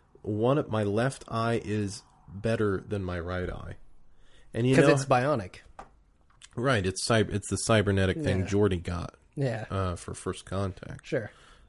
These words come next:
Speaker 1: Um, it's called the First Contacts.
Speaker 2: They're <laughs> They're expensive, though. You could only afford one.
Speaker 1: Right. I could
Speaker 2: Yeah.
Speaker 1: only afford one. I'm making
Speaker 2: <laughs>
Speaker 1: payments towards the X.
Speaker 2: Layaway.
Speaker 1: That's what, yeah,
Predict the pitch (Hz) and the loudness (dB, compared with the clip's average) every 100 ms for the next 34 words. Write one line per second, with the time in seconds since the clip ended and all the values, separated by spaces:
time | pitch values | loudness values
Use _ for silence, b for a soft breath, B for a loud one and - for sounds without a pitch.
0 | - 92 90 90 - 101 90 - 98 92 | -8 -4 -4 -6 -4 -2 -2 -4 -2 -4
1 | - 110 107 95 87 87 - - - 170 | -4 -4 -2 -2 -4 -8 -12 -10 2 2
2 | 170 - B B B B B B B B | 4 -4 B B B B B B B B
3 | - - 190 175 117 240 180 143 127 123 | -4 4 4 4 6 6 6 2 2 2
4 | 135 156 151 139 135 143 127 117 101 104 | 4 4 4 2 2 2 2 0 -6 -8
5 | 95 104 107 95 85 - 127 120 139 117 | -6 0 0 0 -4 -8 0 0 2 4
6 | 123 135 131 127 143 123 104 101 101 113 | 4 4 4 4 4 4 2 2 0 -2
7 | 107 110 113 117 107 120 113 127 - - | 0 2 2 0 0 0 2 2 2 0
8 | - 151 254 156 - 147 139 117 - 165 | 2 4 4 2 2 6 6 6 4 8
9 | 151 147 143 135 135 147 151 117 131 117 | 8 8 6 4 2 2 2 6 6 6
10 | 107 | 4